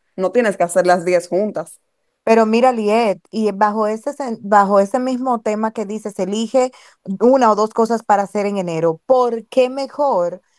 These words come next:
Speaker 2: no te enfocas este año en tres pilares que trabajar y fortalecer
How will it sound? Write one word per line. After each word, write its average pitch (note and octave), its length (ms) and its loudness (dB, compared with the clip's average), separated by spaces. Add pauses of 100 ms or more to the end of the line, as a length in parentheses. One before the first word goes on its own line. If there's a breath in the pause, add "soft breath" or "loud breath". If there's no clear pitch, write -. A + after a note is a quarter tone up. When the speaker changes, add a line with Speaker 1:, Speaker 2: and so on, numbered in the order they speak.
(200)
Speaker 2:
no B3 420 -4
te C4 180 -2
enfocas A#3 920 -6
este G#3 360 -6
año F#3+ 640 0
en F#3+ 240 -4
tres B3+ 500 2
pilares A3 720 0
que A3 160 -4
trabajar A3 520 0
y G3+ 80 -8
fortalecer B3 1300 -2